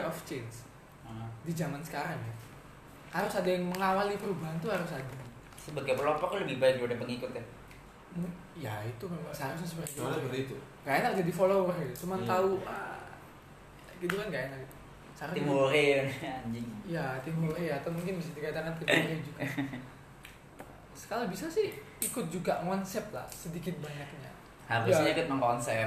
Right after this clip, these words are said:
Speaker 2: untuk
Speaker 1: nggak semua,
Speaker 2: keterlibatan.
Speaker 1: nggak semuanya harus jadi konseptor.
Speaker 2: Iya.
Speaker 1: Tapi setidaknya menuangkan satu dua buah pemikirannya dia sendiri. Tuh, jadi perhatikan kesimpulannya, ya nggak kesimpulan sih.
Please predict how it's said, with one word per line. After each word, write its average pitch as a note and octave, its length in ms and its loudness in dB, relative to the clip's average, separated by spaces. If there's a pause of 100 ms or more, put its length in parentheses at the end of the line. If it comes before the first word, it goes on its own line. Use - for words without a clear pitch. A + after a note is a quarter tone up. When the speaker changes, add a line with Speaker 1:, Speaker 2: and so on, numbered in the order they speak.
Speaker 2:
untuk F#3 100 2
Speaker 1:
nggak C3+ 200 8
semua, A#2+ 240 4
Speaker 2:
keterlibatan. D#3+ 400 8 (120)
Speaker 1:
nggak D3 140 4
semuanya D#3+ 600 -2
harus C#3+ 340 -4
jadi D3 240 -2
konseptor. C#3 680 0 (680)
Speaker 2:
Iya. A2+ 140 -6 (100)
Speaker 1:
Tapi E3+ 80 0
setidaknya G3+ 680 0 (200)
menuangkan F3+ 720 0
satu F3+ 400 -6
dua D3+ 280 -4 (160)
buah D#3+ 120 -8 (120)
pemikirannya D#3+ 640 -2 (200)
dia E3 160 0
sendiri. E3 480 -4 (1200)
Tuh, B2 160 -10 (320)
jadi C#3 240 -10 (960)
perhatikan E3 560 2 (920)
kesimpulannya, C3 720 -8
ya F#3+ 120 -2
nggak C3 180 -2 (140)
kesimpulan D#3 440 -6
sih. - 160 -12